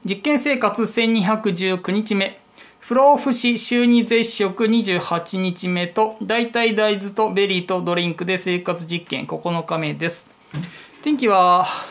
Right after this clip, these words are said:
雨。現在時刻は正午十二時ってところです。で、今日は絶食の日なんで、まあ、絶食でやっていきます。グリーンとヤオ三杯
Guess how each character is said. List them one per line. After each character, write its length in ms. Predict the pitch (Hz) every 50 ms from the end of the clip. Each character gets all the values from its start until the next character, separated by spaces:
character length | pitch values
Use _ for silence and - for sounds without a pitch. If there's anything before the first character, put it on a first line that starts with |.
| - -
雨。 260 | - 190 185 175 - - - - - _ _ - - - - - _ -
現 280 | 190 196 214 247 233
在 220 | 190 190 185 180 170
時 100 | 185 196
刻 280 | 202 196 185 180 185
は 120 | 185 170 160
正 200 | - - 226 196
午 120 | 156 151
十 220 | 147 147 165 175 180
二 140 | 180 185
時 100 | 175 -
っ 40 | -
て 120 | - - -
と 160 | - 117 113
こ 200 | - 151 143 -
ろ 20 | 151
で 160 | 151 151 151
す。 240 | - - - - _ _ - - - - - - - 180 - - _
で、 60 | - 233
今 80 | 233
日 40 | 349
は 120 | 339 269 208
絶 240 | 180 196 190 185 -
食 320 | - - 214 202 185 214
の 140 | 208 208 202
日 160 | - - 208
な 160 | 185 156 135
ん 140 | 131 135 131
で、 120 | 135 143 143 - - - -
ま 140 | 226 196 185
あ、 20 |
絶 200 | 165 165 160 -
食 380 | - 160 151 151 151 151 147 143
で 80 | 151
や 80 | 143 135
っ 40 | -
て 100 | - 135
い 80 | 127
き 100 | - 123
ま 140 | - 143 139
す。 160 | - - - - - _ _ _ _ _ _ _ _ _ - _ _ _ _ - - - - - - _ _ -
グ 160 | 185 175 214
リ 140 | 214 233 240
ー 180 | 240 233 240 247
ン 40 | 240
と 220 | 240 247 226 196
ヤ 180 | 175 170 165 170
オ 300 | 190 196 196 196 190 190
三 320 | 185 - 202 196 180 160
杯 160 | 131 113 -